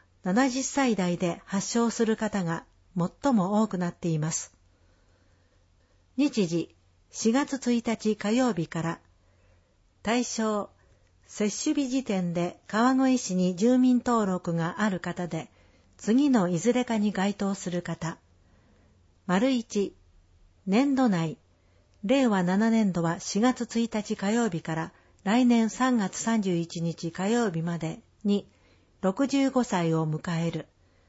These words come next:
昭和三十五年四月二日から昭和三十六年四月一日生まれ。丸二、六十歳以上、六十四歳以下で、ヒト免疫不全ウイルス、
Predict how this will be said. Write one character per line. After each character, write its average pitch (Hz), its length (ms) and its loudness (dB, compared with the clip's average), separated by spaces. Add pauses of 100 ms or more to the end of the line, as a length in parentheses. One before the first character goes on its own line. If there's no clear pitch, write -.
(480)
昭 254 280 2
和 254 120 2
三 240 300 2
十 170 200 0
五 170 160 0
年 175 300 0
四 - 200 -4
月 240 280 0
二 - 240 -12
日 196 160 -4
か 190 100 -4
ら 180 200 -4 (400)
昭 262 260 2
和 262 120 2
三 233 260 0
十 165 200 -2
六 170 240 -2
年 165 280 -2
四 - 220 -4
月 240 260 0
一 214 320 -4
日 202 260 -4
生 196 120 0
ま 160 140 -2
れ。 - 160 -10 (1160)
丸 196 280 2
二、 226 240 0 (880)
六 220 260 0
十 285 140 0
歳 247 420 2
以 208 60 0
上、 170 440 0 (140)
六 185 280 -2
十 269 220 2
四 233 220 4
歳 220 320 -2
以 202 60 -4
下 175 160 -4
で、 170 240 -6 (420)
ヒ - 200 -14
ト 269 180 4
免 240 260 4
疫 233 300 2
不 214 160 0
全 214 340 2
ウ 208 100 2
イ 208 140 4
ル 160 100 -2
ス、 - 280 -6